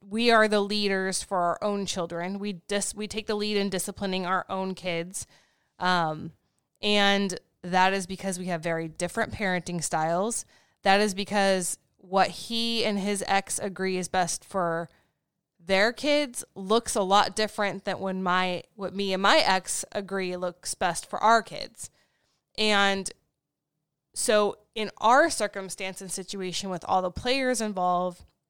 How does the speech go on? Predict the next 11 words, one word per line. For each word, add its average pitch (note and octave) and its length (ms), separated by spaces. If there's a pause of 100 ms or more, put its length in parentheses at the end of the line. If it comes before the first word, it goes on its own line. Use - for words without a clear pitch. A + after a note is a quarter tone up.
(560)
it G#3+ 160
is G#3 200
easier G#3+ 720 (600)
to G3+ 720 (320)
nacho G3+ 580
kids F#3+ 680 (580)
our, B3+ 460
our G3 320
blended F#3+ 460
family C4 400
because G#3 500